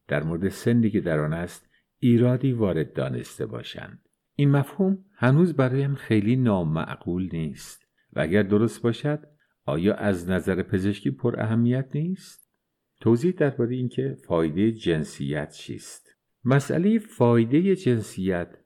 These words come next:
هنوز مثل همیشه جالب است. با وجود نوشته‌های تفکر برانگیزی چون کتاب‌های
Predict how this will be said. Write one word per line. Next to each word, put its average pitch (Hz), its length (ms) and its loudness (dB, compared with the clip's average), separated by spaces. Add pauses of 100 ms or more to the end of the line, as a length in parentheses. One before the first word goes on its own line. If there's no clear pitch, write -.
(120)
هنوز 156 640 0 (100)
مثل 147 560 4
همیشه 90 420 -2
جالب 73 380 -8
است. - 420 -18 (220)
با 95 380 0
وجود 110 400 2
نوشته‌های 127 880 0
تفکر 107 640 -4
برانگیزی 101 920 -2 (240)
چون 156 200 0
کتاب‌های 120 720 0